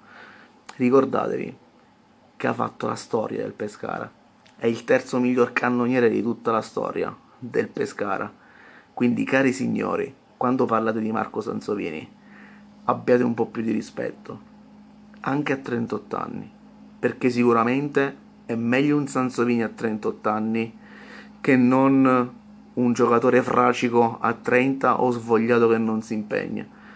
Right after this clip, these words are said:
Perché Marco ogni volta che ha indossato quelle maglie le ha onorate, sempre e comunque. E ora invito tutti quanti,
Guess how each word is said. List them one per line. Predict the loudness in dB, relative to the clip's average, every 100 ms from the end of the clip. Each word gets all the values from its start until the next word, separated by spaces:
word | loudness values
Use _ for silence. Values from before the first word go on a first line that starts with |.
| -8
Perché | -4 -2 2
Marco | 4 4 4 2
ogni | 2
volta | 2 2 2 2
che |
ha | 2
indossato | 2 0 0 -2 2
quelle | 4 4 4
maglie | 2 0 -2 -2 -4 -4 -14 -20 -20 -20 -20 -8
le | 0 4
ha | 4
onorate, | 4 4 4 2 0 -4 -8 -10
sempre | 0 4 4 4 2 2 -2 -18 -6
e | -4 0
comunque. | 0 -2 -4 -6 -10 -12 -20 -20 -20 6
E | 8
ora | 10
invito | 8 6 6
tutti | 4 0 0
quanti, | 4 4 0 -4 -4 -4